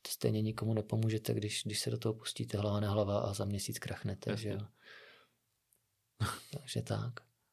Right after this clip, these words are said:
Speaker 1: No. Dává mi smysl jako zaměřit se na tu lokální pomoc, protože
Speaker 2: Hmm.
Speaker 1: přece jenom to,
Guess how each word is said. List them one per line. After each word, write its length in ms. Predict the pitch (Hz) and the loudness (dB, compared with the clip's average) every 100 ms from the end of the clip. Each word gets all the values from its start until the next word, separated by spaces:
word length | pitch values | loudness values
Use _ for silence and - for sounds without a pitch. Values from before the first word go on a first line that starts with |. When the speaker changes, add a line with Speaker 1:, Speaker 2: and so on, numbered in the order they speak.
| _ _ - | _ _ -4
Speaker 1:
No. 120 | 107 113 - - | -4 -4 -4 4
Dává 300 | 113 117 123 | 8 10 8
mi 100 | 127 | 8
smysl 300 | - 120 131 | 6 8 10
jako 340 | 123 120 - | 10 8 6
zaměřit 420 | 120 113 113 113 - | 6 8 6 4 2
se 100 | 117 | 2
na 100 | 110 | 2
tu 120 | 120 | 2
lokální 460 | 92 - 107 117 | 2 2 2 2
pomoc, 380 | 113 117 113 117 | 2 2 2 -2
protože 360 | - - 107 131 | -4 -2 0 0
Speaker 2:
Hmm. 40 | |
Speaker 1:
přece 320 | - - - | -2 -8 -2
jenom 260 | 117 110 107 | 0 0 -2
to, 320 | - 120 127 | -2 -2 -2